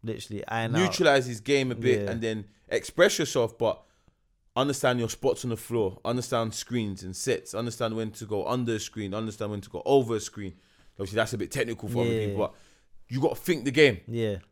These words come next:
Speaker 2: Basketball, your career will be, longevity in your basketball career will go far if you think the game.
Speaker 1: Yeah.
Speaker 2: And that's what will pull you through. But, um, yeah, I think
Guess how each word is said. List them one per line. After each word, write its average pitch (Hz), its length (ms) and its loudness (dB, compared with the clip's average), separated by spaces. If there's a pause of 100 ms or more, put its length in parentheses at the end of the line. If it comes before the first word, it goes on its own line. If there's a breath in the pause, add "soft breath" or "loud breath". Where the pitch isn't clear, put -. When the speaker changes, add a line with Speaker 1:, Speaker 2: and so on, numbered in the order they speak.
Speaker 2:
Basketball, 160 520 8
your 120 120 4
career 156 300 6
will 135 120 2
be, 117 400 -2 (100)
longevity 117 540 2
in 123 60 -2
your 120 120 2
basketball 110 400 0
career 95 240 -4
will 95 140 -6
go 101 200 -2
far 95 360 -4
if - 200 -12
you 92 120 -14
think - 300 -12
the 82 60 -14
game. 82 200 -12 (200)
Speaker 1:
Yeah. 101 340 -4
Speaker 2:
And 95 160 -8
that's 107 200 -4
what 107 200 -4
will 92 100 -10
pull 110 220 -12
you 95 120 -10
through. 92 300 -12 (720 soft breath)
But, 104 160 0
um, 131 120 -2
yeah, 156 180 2
I - 20 2
think 147 340 -6